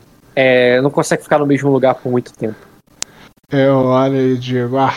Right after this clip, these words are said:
Speaker 2: temos que trabalhar com as melhores qualidades de cada pessoa."
Speaker 1: Aí
Speaker 2: E algumas coisas que parecem ser defeitos podem ser, é, podem ser muito úteis.
Speaker 1: Aí, enfim, tu vai mostrar o mapa pra ela, vai,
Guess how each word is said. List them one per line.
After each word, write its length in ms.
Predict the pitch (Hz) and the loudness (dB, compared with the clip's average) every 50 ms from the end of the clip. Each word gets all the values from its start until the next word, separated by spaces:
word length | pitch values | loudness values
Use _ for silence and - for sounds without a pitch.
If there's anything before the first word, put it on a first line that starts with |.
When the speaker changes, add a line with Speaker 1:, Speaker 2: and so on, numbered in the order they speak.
| - - | -6 -8
Speaker 2:
temos 260 | 151 139 143 151 - | -8 -8 -8 -10 -12
que 80 | - | -10
trabalhar 460 | - - 180 175 175 165 160 151 147 - | -8 -6 -6 -4 -2 -2 -2 -4 -4 -4
com 60 | 170 | -4
as 80 | 151 147 | -4 -2
melhores 380 | 156 156 156 143 143 143 - | -2 -2 -2 -2 -2 -2 -4
qualidades 420 | - - 151 160 170 160 147 139 135 | -6 -6 -6 -4 -2 -2 -4 -4 -6
de 340 | 135 131 135 135 127 127 123 | -8 -6 -4 -4 -2 -4 -4
cada 260 | 127 135 131 127 127 | -6 -8 -6 -6 -6
pessoa." 400 | 120 - 127 - - 123 110 110 - _ _ _ _ _ _ _ - | -8 -8 -8 -8 -10 -10 -12 -14 -16 _ _ _ _ _ _ _ -8
Speaker 1:
Aí 600 | 117 113 113 113 113 113 117 113 113 113 113 113 113 - _ _ - - - _ - | -6 -4 -2 -2 -4 -4 -4 -4 -6 -6 -8 -8 -12 -16 _ _ -20 -20 -20 _ -4
Speaker 2:
E 40 | 135 | -4
algumas 300 | 131 123 131 139 131 - | -2 0 0 -2 -2 -2
coisas 260 | - 139 131 131 - | -2 -4 -4 -4 -6
que 80 | - | -6
parecem 440 | - - 139 127 123 120 - - 139 | -4 -4 -2 -2 -2 -4 -6 -6 -6
ser 240 | - - 139 131 127 | -4 -4 -2 -2 -2
defeitos 600 | 131 123 - - 131 131 147 147 - 131 120 - | -4 -6 -6 -4 -4 -4 -4 -6 -8 -10 -12 -10
podem 320 | - - 131 131 131 131 | -8 -8 -6 -4 -4 -4
ser, 400 | 123 - - - - 131 131 127 120 | -4 -6 -6 -4 -4 -4 -4 -4 -6
é, 540 | 123 123 123 123 120 120 117 117 117 117 113 | -6 -6 -6 -6 -6 -6 -6 -8 -8 -10 -8
podem 200 | - 139 131 143 | -8 -6 -6 -6
ser 260 | 143 139 - 139 - - | -6 -6 -8 -8 -8 -8
muito 280 | 131 135 156 - 185 | -8 -8 -6 -6 -8
úteis. 420 | 156 - - 107 107 - - - - _ _ _ _ _ _ _ - | -10 -10 -12 -16 -16 -16 -18 -20 -20 _ _ _ _ _ _ _ -6
Speaker 1:
Aí, 560 | 131 117 110 107 110 110 110 107 107 107 107 104 - - _ _ _ _ _ _ - | -4 -2 -2 -2 -2 -2 -2 -4 -6 -8 -10 -12 -16 -20 _ _ _ _ _ _ -2
enfim, 320 | 147 147 - 139 110 98 - - _ _ _ _ _ _ _ | -2 0 0 0 -2 -2 -6 -12 _ _ _ _ _ _ _
tu 60 | - | 0
vai 100 | 120 131 | 0 0
mostrar 320 | 131 131 120 - 147 139 127 | 2 0 -2 0 0 0 0
o 20 | |
mapa 260 | 117 123 123 123 127 117 | 0 0 0 0 -2 -2
pra 180 | - - 107 | 0 0 2
ela, 540 | 110 131 147 156 156 151 147 143 139 135 127 | 2 4 4 4 4 4 4 2 2 0 0
vai, 680 | - 123 123 120 120 120 120 117 117 113 113 113 110 | 0 0 0 2 0 0 -2 -4 -4 -4 -4 -4 -6